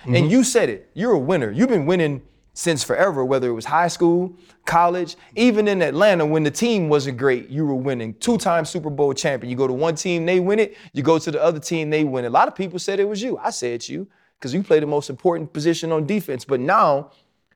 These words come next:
Speaker 2: you have to make a decision that after, whether it was Truth,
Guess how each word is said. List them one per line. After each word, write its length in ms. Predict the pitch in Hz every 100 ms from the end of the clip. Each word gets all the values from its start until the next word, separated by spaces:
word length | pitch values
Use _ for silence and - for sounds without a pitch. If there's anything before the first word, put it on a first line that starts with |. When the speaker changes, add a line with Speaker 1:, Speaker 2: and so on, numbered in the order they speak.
| _ -
Speaker 2:
you 160 | 202
have 180 | 226 202
to 100 | 185
make 240 | 170 170
a 40 | 156
decision 520 | 135 - 160 131 127
that 320 | 117 113 - _ _ _ _ 127
after, 300 | 127 131 131
whether 280 | 135 127
it 60 | 120
was 140 | 107
Truth, 540 | - 190 190 202 -